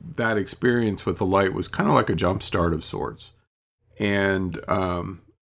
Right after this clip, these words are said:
so I don't know if you've ever heard of the, of a guy named, uh, Walter Russell. But over the years, I've come across some of his illustrations and different things like that, uh, because he's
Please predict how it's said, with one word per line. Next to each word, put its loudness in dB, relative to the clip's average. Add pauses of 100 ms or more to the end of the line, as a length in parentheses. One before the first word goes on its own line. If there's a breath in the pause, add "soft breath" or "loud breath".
(260)
so 4
I 4
don't 4
know 4
if 0
you've 4
ever 6
heard 4
of -2
the, -4 (100)
of 0
a 0
guy 2
named, 0 (160)
uh, 0
Walter 2
Russell. -4 (1160)
But -2 (200)
over 2
the 4
years, 8
I've 0
come 0
across 2
some 0
of 0
his 2
illustrations 2
and 2
different -2
things -4
like -2
that, -2 (840)
uh, 0
because 4
he's -2